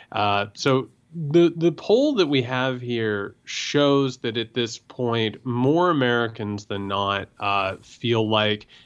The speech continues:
things are not getting better with the coronavirus and the pandemic. Uh, the majority of them expect for it to last at least the rest of the year, if not longer. People are planning on quarantining. Um,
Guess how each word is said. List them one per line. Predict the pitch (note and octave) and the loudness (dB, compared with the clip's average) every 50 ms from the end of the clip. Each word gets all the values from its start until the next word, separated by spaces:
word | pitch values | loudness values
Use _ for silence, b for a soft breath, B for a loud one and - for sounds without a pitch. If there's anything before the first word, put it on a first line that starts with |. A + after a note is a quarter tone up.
| B B | B B
things | - A2+ A2+ A2+ A2 | -4 -4 -2 -2 -2
are | A2 G#2 | -2 -2
not | G2+ G2+ G2+ A2 B2+ C3+ | -2 0 0 0 0 0
getting | C3 B2 A#2 B2 A#2 A2+ | 0 0 0 0 0 -2
better | G#2+ G#2 G#2 G#2+ A2+ A2+ - _ _ _ | -2 -2 -2 -4 -4 -6 -10 _ _ _
with | - A2+ G#2+ G#2 G#2 G#2 - | -6 -2 -2 -2 -2 -4 -6
the | A#2 | -12
coronavirus | G#2+ - - A#2 A2 A2 G#2 G#2+ G2+ G#2 G#2+ A2 B2 B2 - - | -8 -4 -2 0 0 0 0 0 0 0 0 -2 -2 -6 -10 -14
and | - G2 G2 | -12 -10 -10
the | G2+ | -8
pandemic. | - G#2+ G2+ G2 G2 A2+ A2 A#2+ C#3+ D3 - - B B B B B B B B | -4 -4 -4 0 0 2 2 2 2 0 -2 -10 B B B B B B B B
Uh, | - A2 A2 G#2+ G#2+ G#2+ G#2 G#2 G#2+ - | -2 0 2 2 2 2 0 -2 -4 -6
the | A#2+ B2 | -4 -2
majority | B2 B2 A#2 A#2 B2+ A#2+ B2 C3+ D3 D3 C#3+ C#3 C3 C3 B2+ | 0 0 0 2 4 4 6 6 6 4 4 2 0 0 -4
of | - - A#2 A#2+ B2 B2 A#2 A2 | -6 -4 -4 -2 -4 -4 -6 -6
them | A2 A2+ A#2 A2+ A2+ B2+ C3 B2+ - | -4 -4 -2 -4 -4 -4 -6 -8 -10
expect | B2 A#2 A2+ - - - A#2 A2+ A2 - | -10 -10 -8 -8 -8 -4 -4 -4 -4 -4
for | - B2+ A#2+ | -2 -2 -2
it | A2 G#2+ | -2 -4
to | - | -6
last | G#2+ G#2+ G#2 G#2 G#2 G#2+ - - - | -4 -2 0 0 0 -2 -4 -6 -10
at | - A#2+ | -12 -10
least | A2+ A2 A2 A#2 C#3 D#3 - - - | -8 -6 -4 -2 -2 -2 -4 -4 -4
the | D3 | 0
rest | C3+ B2+ B2 A#2+ - | 0 0 0 0 -4
of | - A#2 G#2 | -6 -8 -6
the | A2+ | -6
year, | A2 G#2+ G#2+ A2 A2 A2 A2 G#2+ G#2+ - - | -6 -4 -2 0 0 0 0 -2 -2 -2 0
if | C#3+ C#3+ C#3+ C#3 C#3+ | 2 2 2 2 0
not | C3+ B2 A#2 - - G2 | -2 -2 -2 -2 -4 -6
longer. | G#2 G#2 G#2+ A2 A2+ G#2+ A2+ A2+ A2 G#2 G#2+ B B B B B | -4 -2 -2 -2 -2 -2 -2 -2 -2 -2 -4 B B B B B
People | - - D3 C#3 C#3+ C#3+ | -2 0 0 2 2 2
are | C#3 C3 | 2 2
planning | C3+ - C3 B2+ B2+ B2+ C3 B2+ | 0 0 0 2 2 2 2 0
on | A#2 A2 G#2 | -2 -4 -4
quarantining. | - - D3 D3 C#3 C3+ C3+ C3 B2 - C3 B2+ B2+ B2+ B2+ A#2+ B2 A#2+ A#2+ - | -6 -4 -2 0 2 2 0 0 -2 0 0 0 2 2 0 0 -2 -6 -8 -6
Um, | G#2+ G#2+ A2 A2 G#2+ G#2 G#2 | -2 -2 0 -2 -2 -4 -8